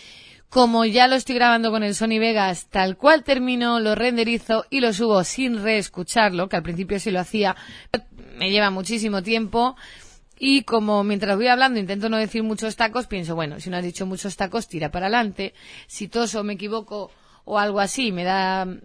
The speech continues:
me doy cuenta en el momento, entonces ya lo edito en el momento, pero vamos, que suele ser bastante del tirón y ya está. Y pensé, "¿Quién te va a escuchar a ti, alma de cántaro?". <laughs>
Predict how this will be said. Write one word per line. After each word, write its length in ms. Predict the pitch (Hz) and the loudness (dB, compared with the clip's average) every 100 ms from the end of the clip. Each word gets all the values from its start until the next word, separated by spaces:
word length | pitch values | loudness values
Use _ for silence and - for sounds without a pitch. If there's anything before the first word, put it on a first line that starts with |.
| - - | -12 -2
me 140 | 202 | 2
doy 100 | 202 | 2
cuenta 300 | 220 220 208 | 2 2 2
en 80 | 208 | 0
el 100 | 208 | 0
momento, 380 | 214 277 247 247 | 0 0 0 -4
entonces 260 | 165 156 | -4 -4
ya 120 | 175 180 | -2 -2
lo 60 | |
edito 260 | 180 185 180 | -2 -4 -4
en 100 | 175 | -6
el 80 | 185 | -4
momento, 380 | 233 247 233 | -4 -4 -4
pero 100 | 269 | 0
vamos, 320 | 269 247 196 - | 0 0 -4 -6
que 180 | 233 | -6
suele 240 | 208 320 330 | -6 -8 -4
ser 140 | 269 | 0
bastante 420 | 254 214 240 247 | 0 0 -2 0
del 200 | 202 160 | -2 -4
tirón 400 | 165 160 226 320 - - - - - - - | -4 -2 0 0 -6 -20 -20 -20 -20 -18 -8
y 160 | 196 | -2
ya 120 | 175 | 0
está. 300 | 165 - - _ _ _ - - - - - | 0 -4 -16 _ _ _ -20 -20 -20 -20 -10
Y 140 | 254 226 | -4 -2
pensé, 520 | 233 208 - 180 165 | -2 -4 -2 -2 -4
"¿Quién 300 | - 285 262 | -2 -2 0
te 100 | 226 | 4
va 80 | 247 | 2
a 40 | |
escuchar 340 | 247 214 226 202 | 2 -2 0 0
a 80 | |
ti, 180 | 185 226 - | 0 -4 0
alma 300 | 226 247 214 | 2 2 0
de 100 | 175 | 0
cántaro?". 460 | 208 214 214 220 220 - - - 233 | 0 0 2 4 2 -2 -10 -10 -8
<laughs> 920 | - - 247 - 285 - 254 - | -8 -6 -6 -4 -8 -6 -12 -12